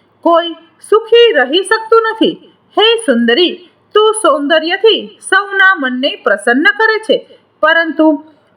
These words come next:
તારામાં ચતુરાઈ કેમ નથી? જો તારા કોઈ શત્રુએ તારી સાથે વિશ્વાસઘાત કર્યો હોય,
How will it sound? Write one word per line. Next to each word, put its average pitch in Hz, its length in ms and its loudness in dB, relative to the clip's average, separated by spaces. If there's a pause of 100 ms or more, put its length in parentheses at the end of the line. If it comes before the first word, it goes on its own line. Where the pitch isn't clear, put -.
તારામાં 427 640 2
ચતુરાઈ 311 500 0
કેમ 370 420 -4 (160)
નથી? 277 240 -2 (420)
જો 453 80 2
તારા 415 540 2
કોઈ 392 200 0
શત્રુએ 285 680 0
તારી 392 520 -2
સાથે 349 440 0
વિશ્વાસઘાત 277 920 -2
કર્યો 262 300 2
હોય, 381 240 0